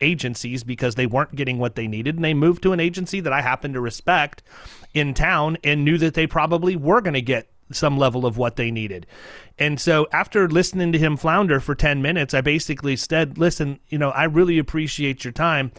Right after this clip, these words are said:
I haven't said much. I really wasn't coming here to talk to you about the insurance. I wanted to talk to the owner, um,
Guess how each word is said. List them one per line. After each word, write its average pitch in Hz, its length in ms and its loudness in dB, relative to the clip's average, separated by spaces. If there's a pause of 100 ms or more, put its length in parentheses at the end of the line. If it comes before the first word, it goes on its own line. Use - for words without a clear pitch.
(340)
I - 60 0
haven't 175 220 -2
said 190 280 2
much. 135 280 -2 (180)
I 165 100 2
really 233 220 -2
wasn't 139 320 0
coming 139 280 0
here 135 100 0
to 123 80 0
talk 185 300 2
to 147 80 -4
you 143 40 2
about 123 240 0
the 131 140 -6
insurance. 139 400 -6 (200)
I 170 100 0
wanted 214 280 2
to 143 80 0
talk 143 300 0
to 127 80 -4
the 113 180 -4
owner, 131 400 0 (480)
um, 123 260 0